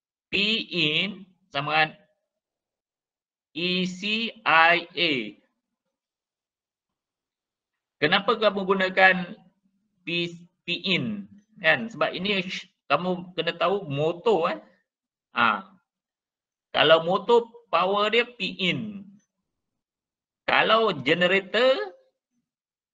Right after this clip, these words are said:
ha, formula dia dah lain.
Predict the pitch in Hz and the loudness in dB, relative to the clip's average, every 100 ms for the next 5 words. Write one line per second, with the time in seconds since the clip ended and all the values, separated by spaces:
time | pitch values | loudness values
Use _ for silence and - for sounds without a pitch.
0 | _ - 131 120 107 107 _ _ _ _ | _ -4 2 2 2 -8 _ _ _ _
1 | - 139 156 165 185 214 190 143 143 131 | -6 -6 -4 -2 0 0 2 2 2 0
2 | 104 | -4